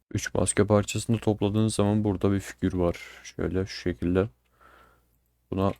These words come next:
maskeyi takmanız lazım. Ondan sonra bunu şey yapabiliyorsunuz, yakalayabiliyorsunuz. Yani maze'i iki kere bitirmeniz lazım. Aynı şekilde craftlardan da maske parçalarını almanız lazım. Son olarak iki tane yeni Lumin var.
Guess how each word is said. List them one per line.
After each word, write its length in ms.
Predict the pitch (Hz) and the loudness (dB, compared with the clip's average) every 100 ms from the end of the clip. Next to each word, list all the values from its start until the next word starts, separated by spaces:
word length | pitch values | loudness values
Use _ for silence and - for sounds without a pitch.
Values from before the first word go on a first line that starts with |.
| - | -4
maskeyi 480 | 98 95 95 - 104 | 0 2 0 0 2
takmanız 580 | 98 92 - 98 95 95 | 2 0 0 0 2 2
lazım. 380 | 87 90 107 - _ _ _ _ _ _ _ _ _ _ - | 2 0 -4 -6 _ _ _ _ _ _ _ _ _ _ -6
Ondan 240 | 92 95 | 0 2
sonra 360 | 98 - 95 95 | 2 4 2 4
bunu 280 | 98 101 101 76 - | 4 2 0 -4 -10
şey 220 | - - | -2 2
yapabiliyorsunuz, 500 | 90 92 92 87 82 | 2 2 0 0 0
yakalayabiliyorsunuz. 920 | 85 - 85 85 90 87 82 - - - - - _ _ _ _ _ _ _ - | -2 0 0 0 0 -2 -2 -6 -18 -20 -20 -20 _ _ _ _ _ _ _ -4
Yani 280 | - 80 85 | -2 0 2
maze'i 240 | 87 90 | 2 2
iki 200 | 87 - | -2 -4
kere 320 | - 95 95 87 | -2 2 4 2
bitirmeniz 520 | 87 - 92 90 92 92 | -2 -2 0 2 2 0
lazım. 400 | 80 80 95 98 - | 0 -2 -6 -10 -10
Aynı 240 | 82 85 82 | -4 -4 -4
şekilde 480 | - - 82 87 - _ - - | -6 -6 -2 -2 -2 _ -8 4
craftlardan 560 | 92 - 92 90 92 | 4 8 6 8 6
da 60 | 92 | 4
maske 320 | 90 87 - | 2 0 -2
parçalarını 480 | - 87 - 87 90 | 2 2 2 -2 0
almanız 440 | 87 85 90 90 87 | 0 2 0 0 0
lazım. 340 | 80 78 101 - _ 101 | 0 -2 -6 -8 _ 2
Son 120 | 101 | 4
olarak 460 | 107 107 107 107 | 6 6 4 2
iki 180 | 104 - | -2 -4
tane 240 | - 110 110 | 4 6 6
yeni 240 | 107 104 | 4 6
Lumin 360 | 107 107 110 104 | 6 8 8 8
var. 220 | 90 | 6